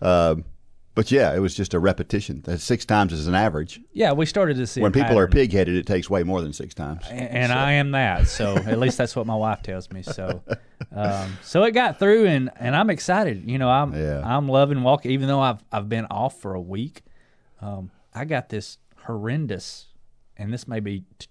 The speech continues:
Speaker 2: T M I on the podcast here. I got this blister on the bottom of my foot.
Speaker 1: Mm.
Speaker 2: I wore some old shoes. I was walking on a trail, and it was kinda wet, so, you know, you go to your old shoes.
Speaker 1: Yeah.
Speaker 2: And, uh, I got this gnarly blister on the
Speaker 1: Ouch.
Speaker 2: bottom of my foot. So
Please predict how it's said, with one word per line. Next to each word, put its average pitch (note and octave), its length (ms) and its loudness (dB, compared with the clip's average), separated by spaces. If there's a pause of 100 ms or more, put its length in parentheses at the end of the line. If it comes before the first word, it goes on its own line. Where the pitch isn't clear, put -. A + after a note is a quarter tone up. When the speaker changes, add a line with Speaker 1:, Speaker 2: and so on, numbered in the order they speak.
Speaker 2:
T A2+ 220 -6
M G2+ 100 -4
I A2+ 160 -4
on G#2 240 -4
the F#2 160 -10 (400)
podcast A#2 460 -4
here. A2 180 -4 (340)
I F3+ 80 -4
got C#4 140 0
this A3+ 140 0
blister D3 420 2
on A#2+ 80 0
the A2+ 80 -2
bottom C#3 240 0
of B2 60 -6
my G#2+ 160 -4 (100)
foot. G3 260 -2 (640)
Speaker 1:
Mm. G2+ 100 0
Speaker 2:
I A#2+ 60 4
wore D3 240 4
some B2 240 -4
old E3 320 4
shoes. D#3 320 0
I B2+ 60 4
was A#2+ 180 2
walking D3 300 2
on C3 80 -2
a A2+ 80 0
trail, C#3 300 0
and C3 80 0
it A2 40 -4
was G2+ 120 -10
kinda A#2 200 -4
wet, A2+ 300 -2
so, - 140 -12
you A2 60 -6
know, G#2+ 80 -6
you G#2+ 140 -6
go A2 140 -4
to A2+ 80 -4
your G2+ 180 -4
old A2+ 240 0
shoes. F#2 380 -10 (260)
Speaker 1:
Yeah. E2 380 -4
Speaker 2:
And, A2 260 -2
uh, G2 280 -2 (500)
I - 120 -20
got - 140 -18
this - 180 -12
gnarly A2+ 460 -4
blister G#2 580 -6 (320)
on G#2+ 160 -8
the G2+ 60 -6
Speaker 1:
Ouch. - 80 -6
Speaker 2:
bottom C3 200 0
of A2 60 -4
my G#2 160 -4
foot. A#2+ 400 -6
So G2 360 -8